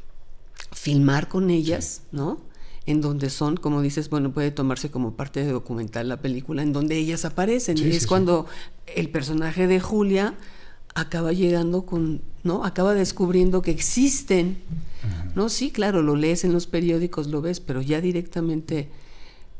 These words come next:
Speaker 1: "¿Tantos años tienen buscando?", ¿no?
Speaker 2: Qué
Speaker 1: Pregunta
Speaker 2: fuerte, sí,
Speaker 1: Julia,
Speaker 2: ¿no?
Speaker 1: "¿Tantos
Speaker 2: Sí,
Speaker 1: años?".
Speaker 2: sí,
Speaker 1: Sí,
Speaker 2: sí,
Speaker 1: pues
Speaker 2: sí.
Speaker 1: sí.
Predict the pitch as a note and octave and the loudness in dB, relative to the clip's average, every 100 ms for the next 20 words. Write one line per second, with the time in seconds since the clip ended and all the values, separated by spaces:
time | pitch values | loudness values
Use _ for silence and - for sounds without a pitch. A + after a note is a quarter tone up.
0 | - - - - - A3+ C4+ B3+ G#3 G#3 | -12 -12 -10 -8 -4 -4 -2 0 2 2
1 | B3 - G#3+ G#3+ A#3+ G3 - - F3+ G3+ | 2 0 0 2 2 0 -2 -4 -2 -2
2 | A#3 A3+ G#3 C4 - F3 E3+ F#3+ F#3+ F3+ | 0 0 0 -2 0 2 4 4 2 0
3 | A2 F#3+ F3+ D#3+ F3+ A#3 A#3 A3 G#3 A3 | 2 4 2 0 -2 -4 -4 -4 -2 -2
4 | - C4 C#4 - F#3+ - E4 | -2 -2 -4 -4 -6 -4 -4